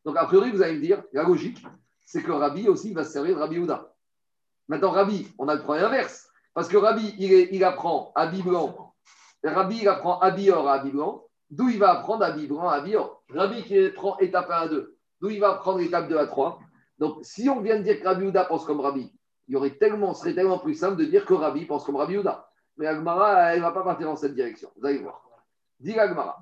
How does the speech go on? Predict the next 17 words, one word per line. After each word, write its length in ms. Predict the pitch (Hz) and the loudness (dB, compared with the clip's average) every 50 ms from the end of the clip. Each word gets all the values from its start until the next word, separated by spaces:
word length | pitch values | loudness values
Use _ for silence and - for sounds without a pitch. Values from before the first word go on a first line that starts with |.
| - - | -6 -2
Amar 280 | - 175 196 214 214 208 | -2 0 2 2 4 4
Rabbi, 240 | 214 202 185 151 - - _ - | 2 2 0 -2 -8 -12 _ -6
on 80 | - 160 | 0 2
reprend 300 | 185 196 196 185 202 196 | 2 2 4 2 0 0
Rabbi. 200 | 185 - - - - _ _ _ _ _ _ _ - | 0 -2 -2 -6 -16 _ _ _ _ _ _ _ -2
Mina 320 | 262 320 302 277 233 185 | 0 2 2 2 2 0
ine 260 | 165 160 160 160 151 | 0 0 -2 -4 -6
chamesh 420 | 147 - 156 151 160 160 147 - - | -4 -4 -4 -4 -4 -4 -6 -6 -6
virot 280 | 143 156 147 156 156 | -6 -4 -2 -2 -4
ve'asara 400 | 139 147 151 151 147 156 151 151 | -2 -2 -2 -2 -2 -2 -4 -4
kiddushin 500 | - - 147 147 147 - - 156 160 151 | -4 -4 -4 -2 -2 -2 -4 -8 -12 -12
shitovet 400 | - 147 - 156 151 151 151 151 | -14 -12 -10 -8 -6 -6 -4 -2
kain 220 | 147 147 147 151 147 | -2 -2 -2 -2 -4
gadol 320 | 160 147 139 147 147 151 | -4 -2 0 0 0 0
mekadesh 420 | 147 147 143 - 143 147 143 127 117 | -2 -4 -6 -2 0 0 0 0 0
bo 120 | 135 139 | -2 -2
bayom. 420 | 139 139 143 147 147 147 147 147 | 0 2 2 2 0 0 -2 -4